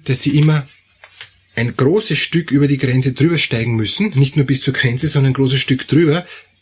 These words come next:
dass es wirklich kapiert. Vorher kapiert es nicht. Warum ist das so? Weil der Narzisst da beide Augen, Ohren und, und, und Mund und Nase alles zumacht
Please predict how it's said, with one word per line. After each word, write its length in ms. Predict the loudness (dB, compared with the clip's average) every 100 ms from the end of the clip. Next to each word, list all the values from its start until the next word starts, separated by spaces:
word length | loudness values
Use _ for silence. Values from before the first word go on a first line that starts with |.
| _ -4
dass 160 | 0
es 160 | 0 2
wirklich 320 | 0 0 -6
kapiert. 560 | -6 -6 -2 -4 -4 -14 _
Vorher 300 | -12 -6 -4
kapiert 380 | -2 -4 -2 -2
es 180 | -4 -10
nicht. 240 | -16 -20 _ _ _ _ _ -20 -20 -20 -14
Warum 260 | -2 2 2
ist 180 | 2 0
das 120 | 0
so? 200 | -2 -4 -10 _
Weil 200 | -6 -4
der 120 | 0 0
Narzisst 420 | -2 0 -2 -2
da 180 | -4 -6 -12 -20 -16 -6
beide 320 | -2 -2 -2
Augen, 280 | -4 -2 -2
Ohren 260 | 0 0
und, 200 | 0 -2
und, 320 | -4 -6 -4 -2
und 180 | 0
Mund 240 | 4 4 4
und 100 | 0
Nase 340 | -2 -2 -2
alles 280 | 0 -2 0
zumacht 540 | 0 0 0 -6 -14